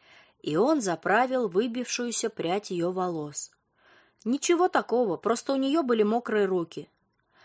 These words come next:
Но Ника от этого жеста оцепенела.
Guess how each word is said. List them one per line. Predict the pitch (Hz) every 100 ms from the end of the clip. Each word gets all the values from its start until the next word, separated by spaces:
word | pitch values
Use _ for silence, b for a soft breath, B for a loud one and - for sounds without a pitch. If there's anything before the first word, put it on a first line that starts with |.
| b b _
Но | 156 156
Ника | 170 220 254 185
от | 170
этого | 190 185 175 170
жеста | 175 262 - 185 160 _ _
оцепенела. | - 165 - 196 220 220 208 160 151 165